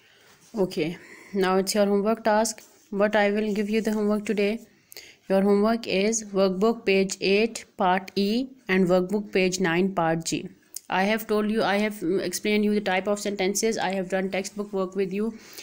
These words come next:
Now, your homework is in workbook page eight, part E.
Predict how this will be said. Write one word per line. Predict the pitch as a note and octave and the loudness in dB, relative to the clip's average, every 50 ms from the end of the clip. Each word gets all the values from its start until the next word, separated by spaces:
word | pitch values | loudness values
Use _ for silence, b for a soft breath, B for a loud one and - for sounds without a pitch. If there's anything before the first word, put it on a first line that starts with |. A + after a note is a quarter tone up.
| B B B B B | B B B B B
Now, | - F#3+ G3 G3+ G#3+ A#3 A3 - - - - | 0 0 2 2 0 -2 -6 -12 -16 -6 -2
your | F#3 G3 G3 | 0 0 2
homework | G3+ G3+ G3+ G3+ G3 A3 A3+ A3 - | 2 2 2 2 0 -2 -2 -4 -4
is | - F#3+ G3+ G3+ | -4 -2 -2 -2
in | G#3+ G#3+ A3+ A3 G3 | -2 -2 -2 0 2
workbook | F#3 F3+ F3+ F3+ F#3 G3 G#3 G#3 G#3 - | 2 2 2 0 0 -2 -2 -2 -2 0
page | G3+ F#3+ F3+ F#3 G#3+ G3+ G#3 - - - - - - - | 0 2 2 2 0 0 -4 -6 -8 -8 -14 -18 -8 -2
eight, | F3 F#3 F#3+ G3+ A#3 A#3 A#3 - - _ b b b b b b b b | 0 0 2 2 0 -2 -4 -10 -14 _ b b b b b b b b
part | - F3 F3+ F#3 F#3+ F#3+ F#3+ - - | 0 2 2 2 2 0 -4 -6 -4
E. | - F#3+ F3+ D#3 D#3 | -2 0 0 0 -2